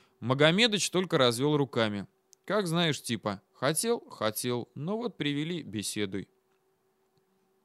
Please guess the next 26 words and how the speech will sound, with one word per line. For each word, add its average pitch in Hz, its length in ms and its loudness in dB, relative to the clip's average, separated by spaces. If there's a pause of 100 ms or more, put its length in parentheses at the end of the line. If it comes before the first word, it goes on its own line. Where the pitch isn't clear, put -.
Ахмед 202 400 2
почувствовал, 180 560 2
что 147 160 -6
совершенно 165 560 0
не 160 160 0
контролирует 165 640 2
себя. 127 420 0 (600)
Из 131 160 0
глубины 175 400 4
души 208 320 0
подымалась 190 560 2
такая 175 400 6
злость 196 360 2
от 147 120 2
этого 143 240 0
невменяемого 151 840 2
деда, 156 400 2 (380)
от 123 140 0
идиотизма 180 680 4
ситуации 143 760 2 (240)
и 127 100 -4
почему-то 208 520 0
от 151 240 -2
явственного 185 640 2
ощущения 185 580 0
опасности. 113 720 0